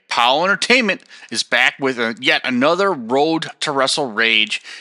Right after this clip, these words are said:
at the American Legion Post in Fox Lake, Illinois. On the card, close personal friend of the Midwestern Wrestling Roundup and High Five Tom, the P W O Pow champion Moondog Murray. We've got Tyler Sullivan on the card,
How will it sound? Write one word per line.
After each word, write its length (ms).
at 120
the 80
American 520
Legion 280
Post 420
in 140
Fox 600
Lake, 440
Illinois. 680
On 220
the 80
card, 420
close 300
personal 420
friend 320
of 220
the 40
Midwestern 480
Wrestling 380
Roundup 400
and 220
High 200
Five 280
Tom, 400
the 200
P 220
W 340
O 140
Pow 300
champion 600
Moondog 500
Murray. 480
We've 180
got 180
Tyler 380
Sullivan 420
on 120
the 60
card, 440